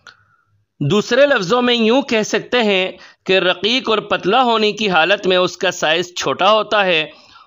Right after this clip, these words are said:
और जमकर बर्फ़ की शक्ल अख्तियार करता है तो उसका साइज बड़ा हो जाता है। खुलासा ये कि बर्फ़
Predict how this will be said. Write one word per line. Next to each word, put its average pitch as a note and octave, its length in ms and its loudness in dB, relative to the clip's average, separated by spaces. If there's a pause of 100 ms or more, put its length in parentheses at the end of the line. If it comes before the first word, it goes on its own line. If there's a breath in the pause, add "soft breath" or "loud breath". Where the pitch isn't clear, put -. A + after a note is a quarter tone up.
(100)
और E3 280 0
जमकर A3 460 0
बर्फ़ F#3+ 380 -4
की B3+ 100 -2
शक्ल G#3 300 -2
अख्तियार F#3 440 0
करता G3 380 -2
है D#3+ 260 -2 (340 loud breath)
तो E3+ 100 0
उसका F3+ 280 -2
साइज E3 440 -2
बड़ा D#3 240 4
हो D#3+ 160 0
जाता C#3+ 380 0
है। B2 220 0 (800 soft breath)
खुलासा G3 400 2
ये A#3+ 220 0
कि A3+ 220 0
बर्फ़ F#3 300 2